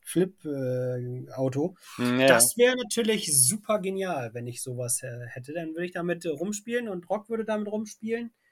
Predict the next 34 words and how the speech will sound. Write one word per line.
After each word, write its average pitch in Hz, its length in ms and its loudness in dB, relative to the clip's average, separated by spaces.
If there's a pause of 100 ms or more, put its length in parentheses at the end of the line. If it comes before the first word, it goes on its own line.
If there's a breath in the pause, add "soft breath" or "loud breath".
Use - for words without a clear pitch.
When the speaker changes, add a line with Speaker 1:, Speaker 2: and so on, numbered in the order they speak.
(380)
Speaker 1:
Und, 175 460 -2
äh, 175 240 0
ja, 185 280 0 (800)
dann, 131 380 -8
äh, 208 120 0
hätten 214 200 -2
wir 220 80 2
alle, 214 160 0
glaub 220 160 2
ich, 214 80 -6
ganz 233 160 -4
schön 214 100 -10
viel 247 120 -8
Spaß. - 440 -4 (1500)
Speaker 2:
Ja. 104 260 -2 (1400)
Ich - 60 -20
glaube 143 240 12
auf 131 120 12
jeden 127 140 6
Fall, 123 160 8
dass 113 140 4
ich - 180 -6 (100)
meinem 104 720 0 (100)
Kind 117 420 0 (340 loud breath)
irgendwann 113 640 0
so 107 180 0
ein 98 300 0 (320)
geiles 107 380 0
Auto - 260 -4
mal 90 120 -4
zum - 180 -8
Geburtstag - 480 -12
schenken 98 320 -8
werde. 95 260 -2